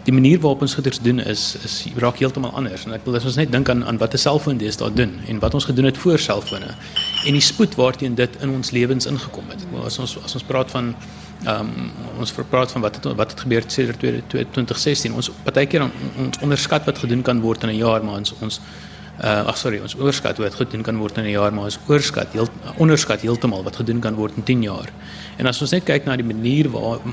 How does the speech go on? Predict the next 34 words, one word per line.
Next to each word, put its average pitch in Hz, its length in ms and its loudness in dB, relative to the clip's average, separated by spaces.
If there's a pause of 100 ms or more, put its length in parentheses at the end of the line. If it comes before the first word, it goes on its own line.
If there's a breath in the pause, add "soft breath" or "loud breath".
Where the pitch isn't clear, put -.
(180)
en, 123 180 0
en, 117 140 -4
en 117 140 -2
informasie 117 680 0
waar, 107 240 -4
wat 113 120 0
ons 120 220 -2 (200)
met, 117 140 -4
deur 120 140 4
ons 143 140 4
selfone 113 420 2
en 104 120 -4
deur 123 120 4
die, 135 160 2
deur 113 120 2
die 113 100 0
wearables 123 420 4
wat 120 120 -6
ons 113 140 -2
op - 60 -10
die 120 80 0
oomblik 139 220 4 (440 loud breath)
op 151 140 0
ons 151 160 4
dra, 107 320 4 (340 loud breath)
ehm, 104 260 0
inbring 123 360 4
en 107 60 -6
die 110 100 -4
produktiwiteit 127 720 0
wat 117 100 2
dit 107 140 -2
gebring 123 320 2
het - 240 -10